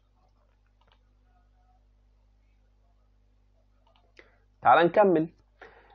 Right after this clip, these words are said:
لو لقيت دي بقى مهمة، الكيس التالتة، لو لقيت بولينوميال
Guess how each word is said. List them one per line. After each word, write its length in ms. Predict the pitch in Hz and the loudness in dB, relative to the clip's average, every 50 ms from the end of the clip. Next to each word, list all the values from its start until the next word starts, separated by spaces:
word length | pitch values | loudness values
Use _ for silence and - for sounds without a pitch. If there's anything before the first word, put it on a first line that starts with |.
| _ - | _ -2
لو 220 | 123 139 151 170 185 | 0 2 4 4 4
لقيت 300 | 196 - - 196 247 196 | 2 2 2 2 2 4
دي 180 | 165 156 180 | 4 4 4
بقى 180 | 165 180 139 139 | 2 2 2 0
مهمة، 340 | 127 127 117 110 95 - - - _ _ _ - | -2 -2 -2 -4 -4 -6 -10 -18 _ _ _ -2
الكيس 420 | 120 123 117 - - 185 180 - 156 | -2 -2 -2 0 0 0 0 0 -2
التالتة، 500 | - - - 156 127 120 - - - - - _ _ _ _ _ _ _ - | -8 -4 0 0 0 0 -2 -6 -12 -20 -20 _ _ _ _ _ _ _ 0
لو 200 | 135 151 165 180 | 2 2 4 2
لقيت 260 | 175 - 190 233 220 | 2 2 2 2 2
بولينوميال 760 | 180 156 165 156 156 151 160 170 165 147 120 104 - - - | 2 2 2 2 2 2 2 2 0 0 -2 -2 -6 -8 -12